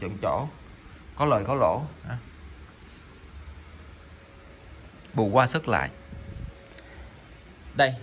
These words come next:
cái món này tiếp tục là thanh lý đây. Ha, sáu mươi lăm phần trăm khách mới. Ha.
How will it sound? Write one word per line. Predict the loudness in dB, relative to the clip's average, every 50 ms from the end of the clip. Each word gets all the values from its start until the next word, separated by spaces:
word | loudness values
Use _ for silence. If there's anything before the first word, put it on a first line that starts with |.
| -8 -2
cái | 2 6
món | 6 6 6 6
này | 4 4
tiếp | 2 0 2 4
tục | 2 2 2 4
là | 4 6 6 6 6 6
thanh | 4 4 4 4
lý | 4 6
đây. | 6 6 6 4 2 -2 -4 -10 -12 -12 -12 -10 -10 -10 -10 -12 -12 -12 -12 -12 -12 -12 -10 -2 2
Ha, | 4 4 4 4
sáu | 2 6 6 6 6
mươi | 6 4
lăm | 2 2
phần | 2 0 2 4
trăm | 4 4 4
khách | 2 -2 2 4
mới. | 6 6 6 6 2 0 -4 -6 -6 -4 -4
Ha. | -4 -4